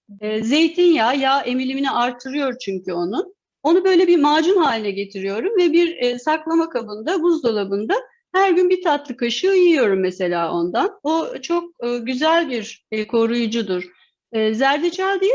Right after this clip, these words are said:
sadece onun içindeki etkin madde kurkuminden de yapabilirsiniz. Kurkumin toz olarak satılıyor.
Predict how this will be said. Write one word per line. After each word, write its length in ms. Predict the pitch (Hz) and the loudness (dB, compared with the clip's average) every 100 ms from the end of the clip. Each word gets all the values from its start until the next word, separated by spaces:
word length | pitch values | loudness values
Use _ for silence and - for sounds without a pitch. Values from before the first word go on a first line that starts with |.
| 523 | -2
sadece 400 | 381 370 370 339 | 0 0 2 2
onun 240 | 339 339 330 | 4 4 2
içindeki 380 | 339 339 349 - | 0 -2 0 -2
etkin 380 | 320 - 359 | -4 0 2
madde 380 | 320 311 311 359 - | 4 0 -4 -16 -10
kurkuminden 840 | 330 311 339 320 311 330 339 320 | -10 -10 -10 -6 -2 0 0 0
de 40 | 254 196 | -4 -4
yapabilirsiniz. 840 | 202 202 190 190 185 185 185 185 - | -8 -6 -6 -4 -4 -2 -4 -4 -4
Kurkumin 460 | 269 262 302 311 | -6 -4 0 2
toz 200 | 311 294 | 0 -2
olarak 360 | 294 294 294 294 | 0 0 0 -2
satılıyor. 520 | 285 285 302 349 | -8 -6 -2 0